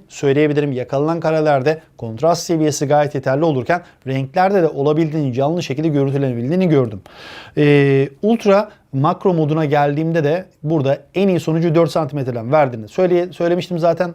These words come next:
Ee, bu mesafeden biraz uzak kaldığınızda veya yakında durduğunuzda, e, sonuçlar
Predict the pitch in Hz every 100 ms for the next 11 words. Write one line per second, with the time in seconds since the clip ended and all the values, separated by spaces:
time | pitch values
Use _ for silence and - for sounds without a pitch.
0 | - 151 156 190 180 180 175 180 180 165
1 | 151 202 170 160 185 185 160 156 147 175
2 | 196 214 156 110 107 113 - 170 214 185
3 | 131 120 110 117 190 220 - - - 139
4 | 135 135 135 196 160 -